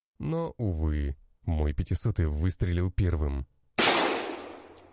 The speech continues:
И тяжеленная пуля, предназначенная не для людей, попала ему в лоб.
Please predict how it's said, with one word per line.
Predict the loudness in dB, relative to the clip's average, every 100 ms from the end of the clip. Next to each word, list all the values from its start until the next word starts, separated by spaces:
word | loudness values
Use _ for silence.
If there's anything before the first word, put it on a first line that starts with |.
| -20 -20 -20 _ _ _ _
И | -4
тяжеленная | 0 2 2 2 2 0 0
пуля, | 0 2 2
предназначенная | 0 0 2 0 0 0 0 2 2
не | 0
для | 0 0
людей, | 0 0 0 0
попала | 0 0 0 0
ему | 0 0
в | 0 0
лоб. | 0 -2